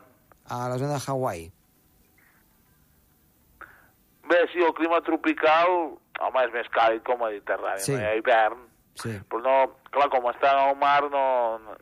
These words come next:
Speaker 2: hi ha gaires calorades fortes, no, no
Speaker 1: Mhm.
Speaker 2: passen de quaranta, no. Normalment els climes tropicals i equatorials, les màximes absolutes estan entre trenta-cinc i trenta-set, però la, la humitat relativa és molt alta
Speaker 1: Clar,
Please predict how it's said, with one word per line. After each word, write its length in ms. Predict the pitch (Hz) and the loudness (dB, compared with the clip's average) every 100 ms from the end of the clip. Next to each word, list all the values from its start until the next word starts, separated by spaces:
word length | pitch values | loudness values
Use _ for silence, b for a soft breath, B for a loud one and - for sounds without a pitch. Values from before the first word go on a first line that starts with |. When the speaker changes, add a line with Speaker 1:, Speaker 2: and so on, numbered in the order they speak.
| 123 | -4
Speaker 2:
hi 60 | |
ha 80 | 123 | 2
gaires 340 | 123 120 117 | 4 4 0
calorades 540 | - 120 117 113 110 107 | -2 -2 2 4 2 0
fortes, 440 | 110 101 95 95 | -4 -6 -6 -14
no, 140 | 98 101 | -10 -6
no 80 | 110 | -2
Speaker 1:
Mhm. 40 | |
Speaker 2:
passen 280 | 107 113 107 | -2 -2 -8
de 100 | 101 | -10
quaranta, 580 | 98 98 95 90 - 92 | -8 -6 -6 -8 -14 -16
no. 160 | 92 92 | -12 -10
Normalment 440 | 104 113 123 131 | -8 0 0 0
els 120 | 127 - | -4 -6
climes 320 | 131 123 117 | -8 -8 -8
tropicals 720 | 117 117 120 - 113 127 139 - B B B | -10 -10 -8 2 4 4 0 -8 B B B
i 100 | - | -10
equatorials, 580 | 120 120 117 117 120 120 | 0 0 0 -2 0 2
les 180 | 123 117 | 2 0
màximes 480 | 120 117 - 117 113 104 | -2 -2 -4 -4 -4 -4
absolutes 320 | 113 113 117 - | -10 -10 -12 -8
estan 260 | - 110 | 0 0
entre 200 | 110 104 107 | 0 -10 -6
trenta-cinc 560 | 107 107 107 - 110 | -4 -4 -6 -10 -12
i 40 | 110 | -6
trenta-set, 560 | 107 107 - - 107 | -2 -2 -4 -2 0
però 80 | 95 | 2
la, 140 | 101 104 - | 0 0 0
la 80 | 127 | -2
humitat 300 | 127 123 131 | -2 0 2
relativa 420 | 127 123 127 127 | 4 2 2 2
és 80 | 123 | 2
molt 160 | 127 131 | 2 4
alta 300 | 131 127 139 | 4 2 0
Speaker 1:
Clar, 200 | 127 | -2